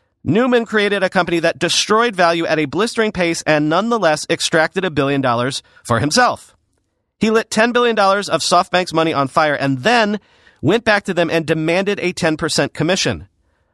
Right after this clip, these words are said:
What an absolute legend," end quote. And then this quote, suggesting that, like the John Paulsons of the world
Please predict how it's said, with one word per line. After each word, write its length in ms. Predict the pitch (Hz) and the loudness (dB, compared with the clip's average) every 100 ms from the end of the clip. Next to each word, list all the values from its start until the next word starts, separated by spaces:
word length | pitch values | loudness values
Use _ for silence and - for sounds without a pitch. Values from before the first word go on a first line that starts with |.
| _ - | _ -2
What 220 | 147 165 | 0 0
an 140 | 165 - | -2 0
absolute 560 | 147 - 156 143 139 123 | -2 -2 -2 -2 -2 -2
legend," 640 | 135 139 123 98 80 - - | -2 -2 -2 -4 -6 -12 -6
end 160 | 104 101 | -6 -4
quote. 400 | 107 85 - - _ _ _ _ _ _ _ _ _ _ _ _ _ _ 143 | -6 -6 -10 -20 _ _ _ _ _ _ _ _ _ _ _ _ _ _ -4
And 100 | 165 | -2
then 160 | 185 | 0
this 160 | 240 - | 0 0
quote, 460 | - 131 107 - - _ _ _ _ _ _ - | -2 -2 -4 -12 -20 _ _ _ _ _ _ -6
suggesting 560 | 165 156 202 208 208 | -4 0 0 0 0
that, 240 | 185 170 - | 2 0 2
like 240 | 175 233 | 0 0
the 180 | 208 202 | -2 -4
John 300 | 151 190 202 | 0 2 2
Paulsons 460 | 190 180 190 185 175 | 0 0 -2 -4 -2
of 80 | |
the 80 | 160 | -2
world 380 | 156 165 160 | 0 0 0